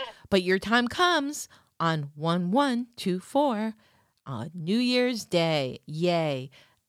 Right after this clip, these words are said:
as Mercury goes direct. You will have plenty of time to catch up in the new year.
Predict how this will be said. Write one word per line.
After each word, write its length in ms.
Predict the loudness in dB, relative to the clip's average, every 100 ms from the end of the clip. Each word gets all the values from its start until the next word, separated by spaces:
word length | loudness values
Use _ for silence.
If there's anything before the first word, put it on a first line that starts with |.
| _ -6
as 240 | -4 -4
Mercury 440 | -6 -6 -4 -6 -4
goes 420 | -2 -2 -4 -6
direct. 800 | -4 -2 -4 -6 _ -20 -20 -20 -20 _
You 140 | 0 2
will 80 |
have 180 | 2 0
plenty 300 | 0 -2 -2
of 80 | -4
time 300 | 0 0 0
to 60 | -4
catch 380 | -2 -2 0
up 220 | -2 -2 -6
in 160 | -4 -4
the 60 |
new 220 | -2 -2 0
year. 560 | -2 -2 -6 -8 -12